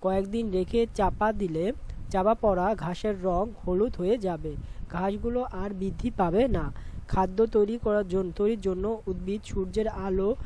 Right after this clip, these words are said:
প্রয়োজন। ইটের নিচে চাপা পড়া সবুজ ঘাস সূর্যের আলোয় পৌঁছায় না,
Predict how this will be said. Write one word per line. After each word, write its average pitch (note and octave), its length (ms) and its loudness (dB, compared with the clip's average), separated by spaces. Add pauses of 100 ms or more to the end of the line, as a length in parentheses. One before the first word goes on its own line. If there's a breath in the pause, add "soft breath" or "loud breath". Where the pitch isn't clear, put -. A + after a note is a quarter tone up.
(260 loud breath)
প্রয়োজন। F#3+ 420 4 (160)
ইটের A3+ 320 0
নিচে G3+ 600 0
চাপা G#3 400 -2
পড়া F#3+ 300 0
সবুজ G3+ 500 0 (360 loud breath)
ঘাস F#3 280 0
সূর্যের G#3 400 -2
আলোয় F#3+ 400 4 (380 loud breath)
পৌঁছায় A3+ 400 6
না, E3+ 180 -2